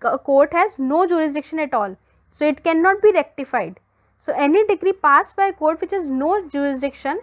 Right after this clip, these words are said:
then it would be null and void. But if a court exercises jurisdiction in an irregular manner,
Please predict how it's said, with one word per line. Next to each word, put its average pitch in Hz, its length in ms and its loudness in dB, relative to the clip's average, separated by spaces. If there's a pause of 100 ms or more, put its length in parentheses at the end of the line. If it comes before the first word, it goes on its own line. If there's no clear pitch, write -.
(520)
then 294 220 4
it 302 120 -2
would 302 200 -2
be 403 120 2 (300)
null 302 340 2
and 294 160 0
void. 185 260 -6 (600)
But 294 280 2 (320)
if 403 220 0
a 494 140 4
court 339 280 0
exercises 320 920 0
jurisdiction 311 720 -4
in 349 100 2
an 208 220 -6
irregular 302 680 2
manner, 240 460 -4